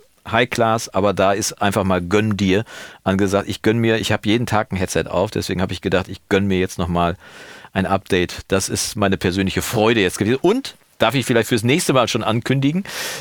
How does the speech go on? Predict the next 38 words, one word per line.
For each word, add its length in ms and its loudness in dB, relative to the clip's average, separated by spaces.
Äh, 200 6
man 160 2
hat 80 2
ja 80 4
immer 100 2
so, 220 2
äh, 100 -2
Vorschlagslisten, 880 2
wenn 100 4
man 100 2
mal 200 2
bei 180 4
eBay 300 2
so 80 2
reingeht, 500 2
dass 140 0
man, 300 -2
dass 180 2
einem 180 2
so 160 2
vor-, 220 2
Sachen 240 0
vorgestellt 560 0
werden. 280 2
Da 160 2
wurden 260 2
mir 280 4
Gitarrenverstärker 800 2
vorgeschlagen, 520 2
so 60 2
fünf 400 -2
Watt 280 -2
Gitarrenverstärker 1040 2
aus 180 2
China 640 0
für 180 0
fünfzig 680 -2
Euro. 420 2